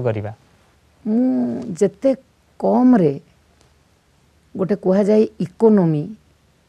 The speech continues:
Speaker 2: ମିତବ୍ୟୟିତା, ଏବଂ ଏଇ ଈଶ୍ୱରୀୟ ବିଶ୍ୱବିଦ୍ୟାଳୟର ବିଦ୍ୟା ଅନୁସାରେ ଇକୋନୋମି ହୁଅ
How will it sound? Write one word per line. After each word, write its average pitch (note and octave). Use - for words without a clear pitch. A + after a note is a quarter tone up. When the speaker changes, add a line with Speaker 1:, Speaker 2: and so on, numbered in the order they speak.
Speaker 2:
ମିତବ୍ୟୟିତା, D#3+
ଏବଂ G3+
ଏଇ G3+
ଈଶ୍ୱରୀୟ G#3
ବିଶ୍ୱବିଦ୍ୟାଳୟର F#3
ବିଦ୍ୟା D#3+
ଅନୁସାରେ E3+
ଇକୋନୋମି F#3+
ହୁଅ G#3